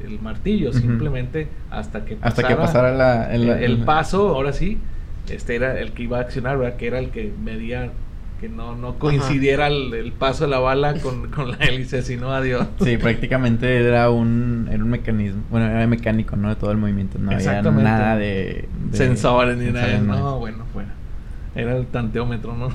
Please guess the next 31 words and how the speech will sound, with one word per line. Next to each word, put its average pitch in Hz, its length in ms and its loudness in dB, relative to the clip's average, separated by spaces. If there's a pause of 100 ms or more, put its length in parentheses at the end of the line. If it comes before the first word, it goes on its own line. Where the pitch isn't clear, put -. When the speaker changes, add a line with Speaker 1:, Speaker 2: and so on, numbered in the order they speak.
(140)
Speaker 1:
<laughs> 214 200 2
Speaker 2:
Sí. 151 180 4 (1400)
Speaker 3:
También 139 260 -2
en 151 80 -4
parte 165 280 -2
eso 165 140 -4
lo 170 120 -2
usaban 151 340 -2
más 156 160 -4
que 151 80 -8
nada 156 180 -4
como 151 240 -6
estrategia 139 480 -4
para 135 400 0
derribar 123 400 -2
a - 20 -2
los 139 220 -4
aviones, 131 320 -4
¿no? 131 240 -6
Que - 100 -6
decían, 120 1000 -4
"Dispara 127 580 -2
en 120 240 -6
ráfagas, 127 600 -4
no 117 260 -6
todo 123 180 -2
completo", - 420 -6
porque - 240 -8
luego, 120 440 -6
aparte - 440 -4
de, 123 440 -2